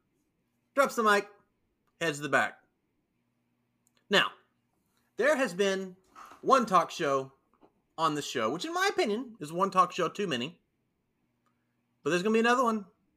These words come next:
It's coming up soon. So Charlie is now backstage with M V P, who is wearing a Shad Gaspard shirt. It's awesome.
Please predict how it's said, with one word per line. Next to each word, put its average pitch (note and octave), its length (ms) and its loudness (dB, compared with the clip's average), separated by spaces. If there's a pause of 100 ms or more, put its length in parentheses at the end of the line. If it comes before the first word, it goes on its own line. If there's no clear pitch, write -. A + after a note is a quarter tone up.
(640)
It's D3 100 -6
coming G3+ 200 0
up F#3+ 80 0
soon. A#2 320 -6 (1700)
So - 120 -10 (160)
Charlie F4 340 4
is G#3+ 260 2
now B3 200 6
backstage G#3+ 480 2
with E3+ 200 -8
M F3+ 160 0
V D#3+ 160 -6
P, A#3 440 -2 (220)
who F3 120 0
is D3+ 120 -4
wearing D#3+ 260 0
a C#3 40 -6
Shad D#3 420 -2
Gaspard D3 500 0
shirt. E3 360 -4
It's C#3 260 2
awesome. F3+ 560 0